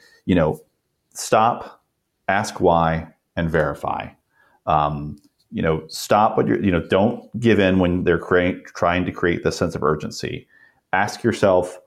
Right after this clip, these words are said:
"Why am I being asked to give out money or personal information?" And then verify. Uh, go to, uh, call your bank,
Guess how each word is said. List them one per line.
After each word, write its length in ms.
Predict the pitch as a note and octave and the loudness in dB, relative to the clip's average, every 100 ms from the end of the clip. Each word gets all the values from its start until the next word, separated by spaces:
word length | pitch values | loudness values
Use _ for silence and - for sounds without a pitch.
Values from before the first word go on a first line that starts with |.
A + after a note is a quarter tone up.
| _ - | _ -4
"Why 300 | E2+ F#2 A2+ | 2 4 4
am 120 | A2+ | 4
I 120 | G#2+ | 4
being 520 | G2 F#2+ F2+ F2 - - _ _ _ | 4 2 2 -2 -6 -16 _ _ _
asked 320 | F2+ E2+ - | -2 -2 -4
to 60 | F2 | -6
give 160 | E2+ E2+ | 0 2
out 300 | D#2+ D#2+ F2 | 2 0 -2
money 500 | E2+ E2+ D#2+ D#2 D#2+ _ _ _ | 0 0 -4 -6 -12 _ _ _
or 560 | D#2+ D#2+ E2 D#2 D2+ - _ | -2 0 2 2 0 -6 _
personal 400 | - F2+ E2 D#2+ | -4 -4 -2 -4
information?" 680 | - D#2 D#2 D#2 - - - _ _ - - - | -2 -2 -2 -4 -8 -10 -12 _ _ -20 -20 -4
And 100 | F#2 | 0
then 200 | F2 D#2+ | 0 2
verify. 760 | F2 E2+ E2+ - C#2+ C#2+ D2 D2+ _ _ _ _ _ E2 | 2 4 2 0 -2 -2 -6 -12 _ _ _ _ _ 0
Uh, 240 | D#2+ D#2 G#2+ | 2 0 -2
go 280 | F#2+ G2 G#2 | 2 4 4
to, 720 | G#2+ - G2 F#2 F#2 F2+ F#2 - _ - | 2 2 6 8 6 4 0 -14 _ -2
uh, 320 | E2 D#2 D2 - _ | 2 2 0 -6 _
call 240 | - G2 A2 | 0 2 4
your 140 | G#2 | 4
bank, 440 | E2+ D#2 C#2+ - | 2 -2 -6 -16